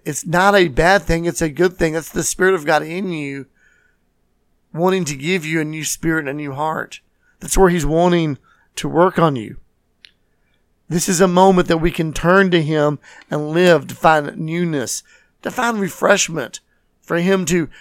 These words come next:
change us and draw us close to him, because you see, his pleasure is to do good in our lives. He, he,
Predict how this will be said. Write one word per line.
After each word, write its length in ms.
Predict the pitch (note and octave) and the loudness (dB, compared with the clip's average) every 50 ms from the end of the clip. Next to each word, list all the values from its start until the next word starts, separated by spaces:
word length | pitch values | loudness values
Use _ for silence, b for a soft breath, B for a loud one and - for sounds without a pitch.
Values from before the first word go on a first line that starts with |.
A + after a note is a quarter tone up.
| b b | b b
change 420 | b - - F#3 F#3+ G3 G3 F3+ D#3+ | b -6 -2 -2 0 -2 -2 -2 -2
us 180 | E3+ D#3 - | -2 -2 -2
and 120 | E3+ E3 C#3+ | -2 -4 -4
draw 240 | C#3+ E3 E3+ E3+ D#3+ | -2 2 2 4 4
us 120 | C#3+ - | 2 0
close 320 | - - D#3+ E3 E3 D3 - | -4 -2 -2 0 0 -2 -4
to 100 | - D3 | -8 -6
him, 140 | D#3+ D3+ C#3+ | -6 -6 -6
because 240 | C#3+ C3 D3 D3+ | -8 -8 -8 -8
you 60 | D3+ C#3 | -8 -6
see, 280 | - - E3 E3 D3 B B B B B | -4 -2 -2 -2 -2 B B B B B
his 280 | B - F3 F3 D#3 - | B 0 0 0 0 -2
pleasure 960 | - - - - F3 F#3 G3 G3+ G3+ E3 C#3 C#3+ D#3 C#3+ B2 A#2+ B2+ C3 B2 _ _ _ _ _ _ _ _ _ _ _ _ _ _ - | -6 -8 -4 0 4 6 8 8 6 6 2 -4 -4 -4 -4 -4 -6 -8 -10 _ _ _ _ _ _ _ _ _ _ _ _ _ _ -4
is 220 | F3 E3 D#3 - | -2 -2 -2 -4
to 180 | - - D#3+ D#3+ | -4 -4 -4 -4
do 680 | C#3+ B2 D3 F3+ F#3 F#3+ G3 F#3+ F#3 F3+ D#3+ C#3+ - - _ _ _ _ _ _ _ _ - - C3+ C3 C3+ | -4 -2 0 2 4 4 4 2 2 2 0 -2 -6 -10 _ _ _ _ _ _ _ _ -20 -20 -20 -16 -4
good 320 | C3+ E3 F3 E3+ E3 D3+ D3 | 2 4 4 4 4 2 0
in 220 | - - D#3+ D3+ | -2 -6 -4 -2
our 180 | D3 C#3+ C#3 C#3 | 0 0 0 2
lives. 480 | C#3 D3+ D#3 D#3+ D#3 D3 C#3 B2 - | 4 4 6 6 6 4 4 0 -2
He, 260 | - D#3 D#3+ - D3+ | -6 -6 -6 -6 -6
he, 180 | D3 E3 E3+ D#3+ | -6 -6 -8 -8